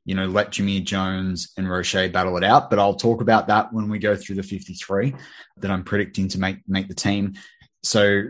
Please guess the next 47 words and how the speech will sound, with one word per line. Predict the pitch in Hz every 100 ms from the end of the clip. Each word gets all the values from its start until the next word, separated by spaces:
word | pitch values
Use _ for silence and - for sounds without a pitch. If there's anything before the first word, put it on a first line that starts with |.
| -
you | 113
know, | 110
I, | 110 113 120
I |
think | 123 143
we've | 139
got | 127 123
the |
depth | 104 95 - -
there. | 95 92 90
That's | 101 -
just | - 95
one | 95 90
position. | 87 92 - 92
Same | - 117 107
thing | 90 101
when |
it | 92
comes | 95 - -
to | -
tight | 92 92
end. | 90
You | 90
know, | 92
they're | 92 -
probably | 110 98 95
wrapping | 98 92 98 95
Freiermuth | 85 - 92 92 92 85
up | 90 90 - _ _
in | 98 98
cotton | 104 101 98
wool, | 110 110 110
given | 104 95
his | 95 95
shoulder. | - 101 98 101 98 98 - - -
Uh, | 95 95 92
it's | 95
probably | - 117 104 98
gonna | 98
come | 95 101
down | 95 95 95
to, | 92
you | 95
know, | 92 95 95
a, | 98 95 98
a |
Raider, | 95 95 95 95 95 92 87